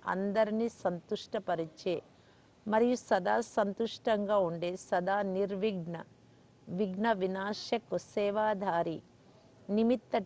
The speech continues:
టీచర్స్ సహోదరీలు మరియు దేశ విదేశాలలోని సర్వ బ్రాహ్మణ కులభూషణ్ సంతుష్ట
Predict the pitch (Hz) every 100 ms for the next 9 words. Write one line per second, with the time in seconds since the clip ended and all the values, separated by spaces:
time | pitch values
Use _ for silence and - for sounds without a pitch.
0 | - 240 247 - 247 233 - 208 - 196
1 | 208 202 202 202 208 214 269 240 190 196
2 | 196 175 190 208 - 196 190 190 196 196
3 | 202 175 175 175 185 214 - - 175 180
4 | 190 170 175 180 185 202 196 - 180 165
5 | 160 175 - 165 - - - - - -
6 | - - 214 208 240 -